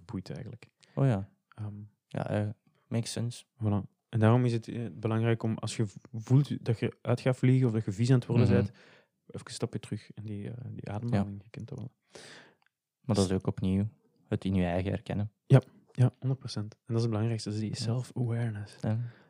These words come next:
Speaker 1: Ehm, stress van anderen. Pavlo,
Speaker 2: Mhm.
Speaker 1: wat kunnen we doen om... Hè, want we hebben het nu over stressen voor onszelf,
Speaker 2: Ja.
Speaker 1: maar eigenlijk kunnen we vaak ook andere mensen in stress... En je merkt dat misschien niet
Speaker 2: Mhm.
Speaker 1: altijd, maar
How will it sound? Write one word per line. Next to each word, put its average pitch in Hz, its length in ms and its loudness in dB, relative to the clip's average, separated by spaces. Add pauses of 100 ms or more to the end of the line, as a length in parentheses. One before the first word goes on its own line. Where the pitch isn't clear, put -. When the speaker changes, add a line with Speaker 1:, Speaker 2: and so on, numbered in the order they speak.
(140)
Speaker 1:
Ehm, 117 840 6 (600)
stress - 320 4
van 127 140 2
anderen. 101 480 -4 (120)
Pavlo, 117 260 2
Speaker 2:
Mhm. 113 100 8
Speaker 1:
wat 120 100 8
kunnen 151 200 8
we 135 80 6
doen 127 380 4 (220)
om... 113 360 0 (380)
Hè, 123 100 0
want 127 140 2
we - 0 -
hebben 127 180 -4
het - 20 0
nu 120 100 0
over 104 120 -4
stressen 131 360 -4
voor 104 120 -8
onszelf, 113 380 -2
Speaker 2:
Ja. 110 160 8 (260)
Speaker 1:
maar 123 180 2
eigenlijk 139 420 -6
kunnen 185 280 0
we 151 140 -4
vaak - 220 -8
ook 135 320 -6 (140)
andere 120 280 2
mensen 113 280 -2
in 117 60 -4
stress... - 340 -8 (140)
En 139 220 2
je 113 140 0
merkt 117 200 -2
dat 147 80 0
misschien 139 240 4
niet 107 100 8
Speaker 2:
Mhm. 117 120 6
Speaker 1:
altijd, 131 220 -2
maar 117 200 2